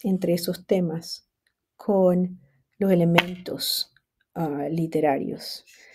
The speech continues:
¿Qué cosas, qué figuras literarias, qué elementos propios de este poema representan el tema que he escogido? Si hablo de la muerte, podría hablar de los símbolos.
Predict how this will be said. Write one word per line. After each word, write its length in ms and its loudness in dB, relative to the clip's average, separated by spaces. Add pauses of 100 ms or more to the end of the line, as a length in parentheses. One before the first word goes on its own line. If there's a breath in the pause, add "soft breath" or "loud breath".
(400 loud breath)
¿Qué 400 8
cosas, 600 0
qué 220 0
figuras 400 0
literarias, 680 0 (140)
qué 480 0 (360 loud breath)
elementos 1120 -2 (320)
propios 600 2
de 160 6
este 260 -4
poema 640 -2 (540)
representan 1200 -2 (800)
el 240 0
tema 340 0
que 200 -2
he 40 -4
escogido? 580 -10 (720 loud breath)
Si 240 0
hablo 440 2
de 100 2
la 100 0
muerte, 540 2
podría 320 -2
hablar 240 0
de 80 -4
los 140 -6
símbolos. 840 -8